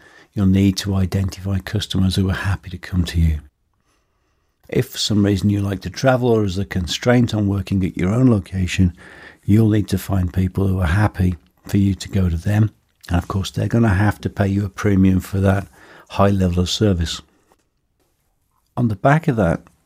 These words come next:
there are also gonna be considerations to whether you want to be delivering content and client interactions in person or remotely over Skype or some other video conferencing service.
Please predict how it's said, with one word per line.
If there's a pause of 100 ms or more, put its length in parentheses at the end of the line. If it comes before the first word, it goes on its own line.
(120)
there
are
also
gonna
be
considerations
to
whether
you
want
to
be (100)
delivering
content
and (140)
client
interactions
in
person (540)
or (100)
remotely (140)
over
Skype (460)
or
some
other
video
conferencing
service.